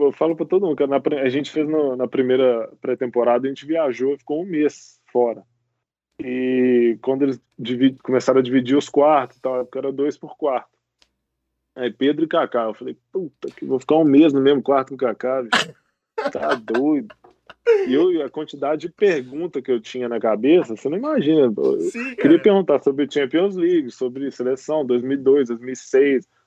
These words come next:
Speaker 1: as resenhas, Ro-, sobre Ro-, Ronaldo Fenômeno, sobre Ronaldinho, sobre as noitadas dos caras. Tudo, eu queria perguntar sobre todos os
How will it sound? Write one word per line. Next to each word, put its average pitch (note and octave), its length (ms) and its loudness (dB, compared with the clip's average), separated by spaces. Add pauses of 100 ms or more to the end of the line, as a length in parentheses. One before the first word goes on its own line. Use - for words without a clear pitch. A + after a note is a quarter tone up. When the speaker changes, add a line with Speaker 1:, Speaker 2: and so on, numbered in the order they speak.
Speaker 1:
as A2 120 -4
resenhas, B2+ 720 0
Ro-, C3+ 240 0
sobre C3 240 -2
Ro-, C3 280 -2
Ronaldo B2+ 460 -2
Fenômeno, D3 600 -4
sobre A#2 180 -8
Ronaldinho, C3+ 720 -2
sobre A#2+ 220 -2
as C3 160 -2
noitadas C3+ 580 -2
dos - 160 -20
caras. C3+ 260 -2 (480)
Tudo, G#3+ 260 2
eu C3+ 80 4
queria D#3+ 160 2
perguntar F3 360 0
sobre A3 360 -8 (480)
todos G#3 540 -4
os - 140 -20